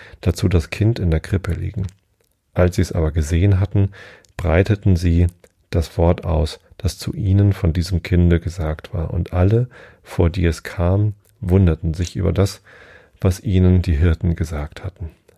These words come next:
Maria aber behielt alle diese Worte und bewegte sie in ihrem Herzen. Und die Hirten kehrten wieder um, priesen und lobten Gott für alles, was sie gehört und gesehen hatten, wie denn zu ihnen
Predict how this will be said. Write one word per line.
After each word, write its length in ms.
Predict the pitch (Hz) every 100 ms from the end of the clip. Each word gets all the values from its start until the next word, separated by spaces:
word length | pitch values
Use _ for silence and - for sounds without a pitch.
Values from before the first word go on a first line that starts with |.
| _
Maria 460 | 87 73 82 101 104
aber 360 | 110 110 117 107 - _
behielt 400 | - 85 98 101 -
alle 280 | 87 98 113
diese 340 | 101 98 85
Worte 380 | 80 76 85 -
und 160 | 92
bewegte 500 | - 78 82 80 -
sie 200 | 85 90
in 160 | 95 92
ihrem 300 | 82 85 90
Herzen. 460 | 90 87 - - - - _ -
Und 140 | 92
die 60 | 90
Hirten 440 | 78 101 104 104 - - - - -
kehrten 360 | 101 95 98
wieder 180 | 92 101
um, 240 | 90 73 80 -
priesen 520 | - 98 110 117 127
und 220 | 135 90
lobten 420 | 82 85 - 98 87
Gott 300 | 104 - - - - -
für 240 | - - -
alles, 360 | 85 98 -
was 140 | 98 92
sie 120 | 92
gehört 380 | 85 78 95 -
und 140 | 87
gesehen 480 | - 85 87 85 78
hatten, 320 | 85 - 120 - _ - _ _
wie 160 | - 98
denn 320 | 104 101 104 -
zu 140 | -
ihnen 400 | 98 76 82 90